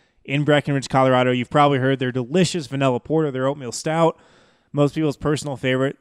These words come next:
the world-famous Avalanche, which is their classic American Amber Ale. They just released a new beer called Strawberry Sky that you guys are gonna love. And for you beer enthusiasts out there,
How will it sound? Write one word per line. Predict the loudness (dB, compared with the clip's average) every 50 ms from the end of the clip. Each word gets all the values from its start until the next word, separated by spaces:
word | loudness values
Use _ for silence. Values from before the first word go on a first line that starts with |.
| _ _
the | -8 -4
world-famous | -2 0 -2 -2 -2 -4 -8 -8 -8 -8 -6
Avalanche, | -4 -4 -4 -4 -6 -8 -10 -10 -12
which | -14 -14 -14
is | -12 -10
their | -10 -10
classic | -10 -10 -8 -6 -4 -2 -2 -2 -4 -6 -10 -10
American | -8 -6 -6 -4 -6 -6 -8 -12 -14
Amber | -12 -10 -10 -8 -8 -10 -12 -10 -6
Ale. | -4 -2 -2 -2 -2 -4 -6 _ _ _ _ _ _ _ _ _ _
They | -10 -8
just | -2 0 2 2 2 2 0
released | 0 0 -2 -2 0
a | 2
new | 2 4
beer | 6 4 4 4
called | 4 4 4 4 2
Strawberry | 2 2 2 2 4 2 0 -2
Sky | -2 -2 0 0 2 2
that | 0 -2
you | -4 -4
guys | -2 -2 -2 -2 -2
are | -4
gonna | -6 -6 -6
love. | -4 0 4 6 8 8 6 6
And | 2 -4 -10 -10
for | -10 -10 -10
you | -10 -10 -12
beer | -10 -4 0 4 4 4 4
enthusiasts | 2 0 0 2 2 2 0 -2 -6 -4 -4 -2
out | -2 -2 -2 -2 -2
there, | -2 0 0 0 0 -2